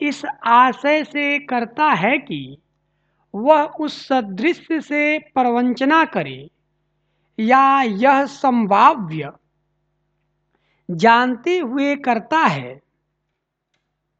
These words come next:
कि तद द्वारा प्रवंचना की जाएगी, वह कूटकरण करता है, यह कहा जाता है। स्पष्टीकरण।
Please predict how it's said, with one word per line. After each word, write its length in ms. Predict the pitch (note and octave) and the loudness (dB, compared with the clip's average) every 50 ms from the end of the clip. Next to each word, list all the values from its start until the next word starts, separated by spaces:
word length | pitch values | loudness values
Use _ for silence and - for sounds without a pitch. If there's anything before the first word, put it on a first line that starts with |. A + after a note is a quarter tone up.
| _ _ _ _ _ _ _ _ _ _ _ _ _ _ _ _ _ _ _ _ | _ _ _ _ _ _ _ _ _ _ _ _ _ _ _ _ _ _ _ _
कि 300 | - C#4 C#4 C#4+ D4 D4+ D4+ - - - _ _ _ _ - | 0 2 4 4 4 2 0 -2 -8 -20 _ _ _ _ -2
तद 180 | - E4+ D#4+ E4+ E4 C#4 | 0 0 2 2 0 -2
द्वारा 540 | G3+ F3 A3 A#3+ B3+ C4 C4+ C4+ C#4 C#4+ D4 C#4+ C#4+ | -2 2 6 8 8 8 8 6 4 4 2 0 -2
प्रवंचना 840 | - - B3+ B3 A#3+ B3 B3+ C4 C4 B3+ - C#4 C4+ C4+ C4+ C4+ C4+ C4 | -2 -2 0 0 0 0 0 0 0 0 -2 -2 0 2 2 2 0 0
की 280 | - - B3 A#3+ A#3+ | -2 -4 -4 -2 0
जाएगी, 760 | G#3 A3+ A3+ B3 C#4 D#4 D#4+ D4 G3+ D3+ C#3+ C3+ B2 B2 C3+ _ _ _ _ _ _ _ _ _ _ _ _ _ _ _ _ - | 4 4 6 6 6 4 0 -2 -6 -6 -8 -10 -12 -14 -18 _ _ _ _ _ _ _ _ _ _ _ _ _ _ _ _ -10
वह 300 | G#3 A#3 C#4+ D4 C4+ C4+ | 0 2 4 4 4 2
कूटकरण 840 | B3+ - - - - D#4 E4 E4 - - - C4 B3+ B3+ C4 B3+ B3+ | -2 -6 -12 -10 -6 -4 -4 -4 -4 -4 -2 0 2 2 2 0 -2
करता 400 | A3 - A#3 A3+ A3+ A3+ - D4+ | -4 -4 -4 -4 -4 -4 -2 0
है, 440 | E4+ D4+ G#3+ C#3 C3+ C3 B2+ C3 C3+ - _ _ _ _ _ _ _ _ _ _ _ | 0 0 0 0 -4 -8 -12 -14 -16 -18 _ _ _ _ _ _ _ _ _ _ _
यह 280 | G3+ A3 B3+ D4 C#4+ B3+ | -2 2 2 4 4 2
कहा 360 | - - A#3+ G3+ E3+ G3+ G#3+ G3+ | 2 0 -2 0 2 4 2 2
जाता 440 | F3 F3+ F3 F3 - - F#3 F3+ E3+ | 2 0 -4 -4 -4 -4 -4 -4 -2
है। 220 | D#3+ F3+ G#3 F#3 A#2+ F3 - _ _ _ _ _ _ _ _ _ _ _ _ _ _ _ _ _ _ _ _ - | -2 -2 -2 -2 -4 -8 -16 _ _ _ _ _ _ _ _ _ _ _ _ _ _ _ _ _ _ _ _ 2
स्पष्टीकरण। 1120 | B3+ B3+ C4 - - - A#3+ G#3 - - - - C4+ C4+ - - G3+ F#3 F#3+ G#3 F#3 D3+ | 2 2 0 -2 -2 0 0 0 -2 -6 -4 -2 -2 -2 -2 -2 -2 -2 0 -2 -2 -4